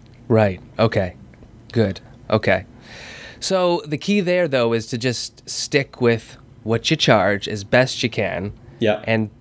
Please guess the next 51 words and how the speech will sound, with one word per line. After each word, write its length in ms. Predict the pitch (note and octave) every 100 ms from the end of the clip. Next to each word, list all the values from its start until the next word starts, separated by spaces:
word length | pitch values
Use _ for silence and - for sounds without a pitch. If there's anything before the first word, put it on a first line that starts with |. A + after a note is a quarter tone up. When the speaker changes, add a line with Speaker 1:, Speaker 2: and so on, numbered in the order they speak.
| -
Speaker 1:
build 360 | C3+ C#3 C#3+ A#2+
the 160 | B2 A2
productions 640 | A#2 G#2+ G#2 - G#2 G2
and 100 | G2+
the 60 |
budgets 480 | F#2+ G#2 F#2+ F#2+ -
to 200 | - G2+ G2+
match 380 | G2 E2+ -
the 80 | -
clients. 440 | - E2+ C#2+ - -
I 100 | C#3+
know 60 |
Speaker 2:
Right. 100 | D3+
Speaker 1:
that 120 | C#3 C3+
sounds 300 | C3 B2+ A2+
a 60 |
little 340 | B2 A#2+ A2 G#2 - -
common 300 | C#3+ B2 A2
sense, 400 | - C#3 A#2+ -
but 160 | G#2+ -
sometimes 360 | A2 G#2+ G2+
we 80 | G#2+
need 160 | G#2 F#2+
to 60 |
be 120 | G2 F#2+
reminded 440 | F#2+ G2 G#2 -
of 80 | -
that. 260 | C#2 G#1+ - - - - -
Okay, 180 | C#3+ D#3
so 140 | F3 E3
when 180 | A3
you're 140 | A3 G3+
quoting 420 | - E3 D#3 D3
on 220 | C3+ A#2+
jobs, 560 | A2+ G2+ F2+ A#2 - - - - _ _ _ _ -
how 200 | D3+ G3+
do 80 | G#3+
you 160 | F#3+
deal 280 | D3 C#3+ C#3+
with 100 | C3+
the 80 | B2
fact 320 | - A2 A2
that 100 | G#2+
a 60 | G2+
lot 260 | A2 C3
of 80 | D3
times 360 | - A2 G#2 G#2
the 80 | G2+
brief 400 | A2 C#3 E3 C3+
we're 80 | A2
given, 520 | G2+ F#2 A2 B2+